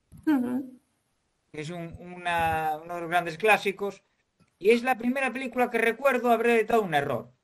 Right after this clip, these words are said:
Speaker 2: Eh, es que mencionan que han cazado un leopardo en, en Brasil,
Speaker 1: Ujú.
Speaker 2: cuando en Brasil nunca ha habido leopardos, ¿no?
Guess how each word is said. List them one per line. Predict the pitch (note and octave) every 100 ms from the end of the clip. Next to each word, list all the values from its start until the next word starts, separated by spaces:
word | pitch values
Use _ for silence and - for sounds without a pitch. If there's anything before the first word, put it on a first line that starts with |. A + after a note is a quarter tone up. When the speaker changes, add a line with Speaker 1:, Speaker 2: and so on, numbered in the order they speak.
| _ _ _ _ -
Speaker 2:
Eh, | C#3+ D3+ D#3 D#3+
es | D#3+ - D3 D3+
que | E3+
mencionan | E3+ E3 E3 G#3+ G#3+ G#3 G3 F#3
que | F#3 F#3 F3+ F3+ F3 E3+ E3 E3
han | F#3+
cazado | G#3+ G3+ G#3
un | G#3
leopardo | G3+ G#3 B3 B3 A#3+ A#3+ A3+ - _ _ _ _
en, | D#3 D#3+ D#3+ D3+ D3 C#3+ C#3+
en | E3 E3
Brasil, | D#3+ D#3 D3 A#2 - _ _ _ - _ _ _
Speaker 1:
Ujú. | C#4 C4
Speaker 2:
cuando | C4 D3
en | D3+
Brasil | D3+ F#3+ G3
nunca | G3 E3+ F3
ha | E3
habido | D#3 D#3
leopardos, | D3+ C3+ C#3+ A#2+ B2+
¿no? | G3 G3+